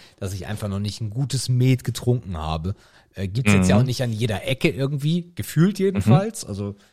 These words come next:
Speaker 2: Ja.
Speaker 1: ich sehe jetzt im Supermarkt nicht überall Met.
Speaker 2: Mhm.
Speaker 1: Nicht mal in der Metro. Ähm, <laughs> ähm, von daher, ja, weiß nicht.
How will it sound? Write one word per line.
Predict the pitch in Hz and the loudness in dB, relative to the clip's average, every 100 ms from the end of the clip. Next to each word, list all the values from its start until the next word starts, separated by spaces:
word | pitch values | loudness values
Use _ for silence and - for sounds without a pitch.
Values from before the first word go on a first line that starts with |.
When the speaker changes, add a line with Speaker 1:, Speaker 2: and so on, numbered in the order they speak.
| _ | _
Speaker 2:
Ja. | 92 92 90 | 2 4 4
Speaker 1:
ich | 117 | 0
sehe | 120 117 | -4 -4
jetzt | 113 113 | -4 -6
im | 127 | -6
Supermarkt | 113 131 139 113 110 | -6 -2 0 0 0
nicht | 123 123 | 0 -2
überall | - 131 76 107 | -2 -4 0 0
Met. | 101 107 156 - - _ _ _ _ _ _ _ - | 2 2 0 -2 -12 _ _ _ _ _ _ _ -8
Speaker 2:
Mhm. | - 135 - | 2 2 2
Speaker 1:
Nicht | - 135 | -2 0
mal | 156 | 2
in | 131 | 2
der | 135 | 2
Metro. | 131 156 - 190 208 247 170 - - - - | 2 0 0 0 0 0 -8 -12 -14 -16 -2
Ähm, | 147 143 143 143 139 143 - - - | 2 4 4 2 2 4 4 4 4
<laughs> | 262 - - 190 - - - 214 - - - - - - _ - 202 165 - - | 4 4 2 0 0 -4 -4 -10 -8 -8 -10 -16 -20 -20 _ -16 -12 -12 -10 0
ähm, | 110 110 110 101 | 2 2 0 -2
von | - 110 | -4 0
daher, | 101 98 107 101 101 104 | 0 2 2 0 -2 -4
ja, | 104 95 | -8 -4
weiß | 104 101 | -4 -4
nicht. | 90 - | -6 -8